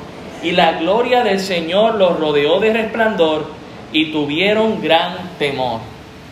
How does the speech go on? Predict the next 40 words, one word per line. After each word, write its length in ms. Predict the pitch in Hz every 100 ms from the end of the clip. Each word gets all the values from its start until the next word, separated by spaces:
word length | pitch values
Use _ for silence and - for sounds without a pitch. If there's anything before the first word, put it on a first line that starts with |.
| - - - - -
Eh, 500 | 147 147 143 139 143
las 200 | 151 147
vigilias, 440 | 147 185 214 180
¿verdad? 300 | 151 151 196
Está 140 | 190 156
hablándonos 440 | 165 180 185 175
aquí 220 | 170 190
de 80 | 190
un 120 | 175
tiempo 320 | 180 214 190
en 60 | 196
la 120 | 165
noche, 360 | 208 262 202 139 - -
probablemente 800 | 143 139 156 185 175 185 185 180
entre 240 | 160 151
las 220 | 143 135 135
doce, 360 | 214 220 165 147
tres 400 | 190 214 208 -
de 80 | 151
la 100 | 143
mañana, 540 | 139 160 220 208 151
cuatro 360 | 156 208 220 190
de 80 | 170
la 120 | 165
mañana. 680 | 156 156 220 208 139 - - - - -
Allí 200 | 131 135
están 260 | 185 196 190
vigilando 640 | 175 165 156 165 214 214
los 160 | 196 180
rebaños, 720 | 175 170 214 214 180 139 -
¿verdad? 300 | 143 151 180
De 40 |
las 160 | 170 139
ovejas, 360 | 143 190 214 160
porque 260 | 147 135
las 120 | 135 131
ovejas 340 | 131 151 185
se 80 | 170
sienten 380 | 175 180 196 185
inseguras 840 | 175 180 156 196 220 147 -